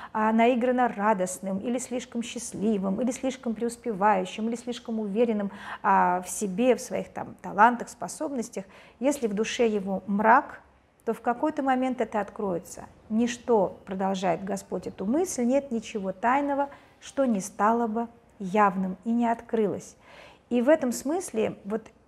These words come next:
эти две, как бы, два фрагмента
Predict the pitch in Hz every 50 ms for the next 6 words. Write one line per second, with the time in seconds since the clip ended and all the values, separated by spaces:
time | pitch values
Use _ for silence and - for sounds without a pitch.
0 | _ _ _ - 269 269 262 269 - 226 202 - - - - - _ _ - 233
1 | 202 185 185 196 214 226 247 220 - - 202 180 185 180 190 175 170 180 185 -
2 | - _ _ _ _ _ _ _ _ _ _ _ _ _ - - - 240 220 214
3 | 196 190 196 - 233 185 214 233 277 330 330 - 226 - -